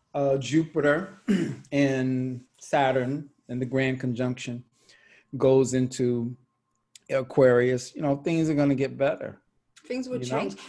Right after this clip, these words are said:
Speaker 2: But it's this Pluto, um, return that you guys are having as well. All of this is necessary. It's scary, it's frightening, it's unsettling, yes.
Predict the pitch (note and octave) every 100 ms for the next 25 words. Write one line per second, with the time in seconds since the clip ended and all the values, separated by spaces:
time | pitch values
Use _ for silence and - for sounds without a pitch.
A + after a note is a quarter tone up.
0 | - B3 A#3 - E4+ - C4 C#4 C4 B3+
1 | G#3 G3 - G3 F#3 F3+ F3 F#3 F#3+ A3
2 | G3+ F3 F3+ F#3 E3+ E3 E3 F#3 E3+ E3+
3 | D#3+ D#3+ D#3+ F#3+ C#4 C4 G#3+ G3 E3+ -
4 | D#3+ E3 D#3+ D#3+ - E3 E3 E3 F#3+ -
5 | - A#3+ A#3+ A#3 G#3+ - A3+ A3 G#3+ G#3+
6 | G#3 F#3+ F3 F3 - A3 G#3+ G3 F#3+ G3+
7 | G3 G3 -